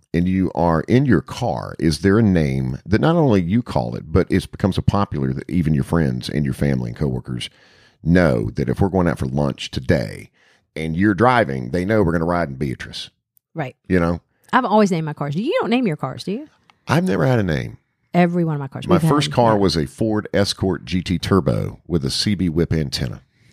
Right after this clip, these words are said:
Speaker 2: Oh, wow. <laughs> Did you have a fin?
Speaker 1: Yes.
Speaker 2: Get out.
Speaker 1: Yeah, that was a G T. It was a turbo. Leaked oil.
Speaker 2: That's extra money
Speaker 1: Li-,
Speaker 2: for
Speaker 1: it
Speaker 2: the
Speaker 1: was.
Speaker 2: turbo.
Speaker 1: It was. Dad was being extra.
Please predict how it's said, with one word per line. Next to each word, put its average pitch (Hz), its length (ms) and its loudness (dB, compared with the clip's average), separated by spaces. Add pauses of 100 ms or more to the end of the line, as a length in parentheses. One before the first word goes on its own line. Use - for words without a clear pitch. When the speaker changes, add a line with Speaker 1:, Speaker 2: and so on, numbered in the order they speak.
(240)
Speaker 2:
Oh, 190 80 4
wow. 135 420 0 (180)
<laughs> - 180 -20
Did - 640 0
you 233 60 8
have 196 60 2
a 185 40 4
fin? 254 420 2 (540)
Speaker 1:
Yes. 120 260 0 (800)
Speaker 2:
Get 151 220 0
out. 104 220 -14 (100)
Speaker 1:
Yeah, 92 200 4
that - 120 -4
was 104 100 -2
a 104 40 -6
G 107 120 0
T. - 140 -2 (800)
It - 40 -4
was 92 100 0
a 82 40 -2
turbo. - 480 -2 (340)
Leaked 127 420 2
oil. 104 220 6
Speaker 2:
That's 127 220 4
extra 208 300 2
money 156 220 0
Speaker 1:
Li-, 98 180 0
Speaker 2:
for 104 100 0
Speaker 1:
it 92 60 4
Speaker 2:
the 92 60 2
Speaker 1:
was. 101 240 6
Speaker 2:
turbo. 110 220 -2
Speaker 1:
It 90 120 0
was. 87 340 0
Dad 95 260 2
was 85 100 -4
being 82 160 -4
extra. - 340 -8